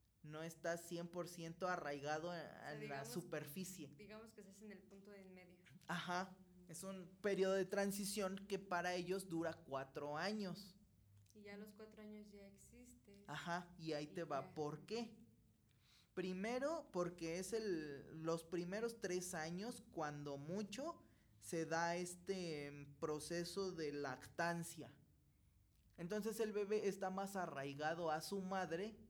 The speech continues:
Speaker 1: que al entorno.
Speaker 2: Ah, por eso todavía no existe.
Speaker 1: Sí, todavía no existe
Speaker 2: Ah,
Speaker 1: por
Speaker 2: ok,
Speaker 1: completo.
Speaker 2: ok.
Speaker 1: Se está formando, se está desarrollando, pero sigue arraigado directamente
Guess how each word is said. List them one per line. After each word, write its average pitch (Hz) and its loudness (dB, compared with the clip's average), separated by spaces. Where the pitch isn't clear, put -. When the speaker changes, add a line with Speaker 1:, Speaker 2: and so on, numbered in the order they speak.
Speaker 1:
que 139 -2
al 135 2
entorno. 185 2
Speaker 2:
Ah, 226 -14
por 226 -14
eso 220 -18
todavía 226 -14
no 226 -14
existe. 226 -18
Speaker 1:
Sí, 180 -2
todavía 185 2
no 190 2
existe 202 0
Speaker 2:
Ah, - 0
Speaker 1:
por 160 2
Speaker 2:
ok, - -10
Speaker 1:
completo. 165 -2
Speaker 2:
ok. 131 -10
Speaker 1:
Se 156 -4
está 139 -2
formando, 190 0
se 185 -4
está 147 -4
desarrollando, 190 0
pero 185 0
sigue 180 0
arraigado 156 2
directamente 175 -2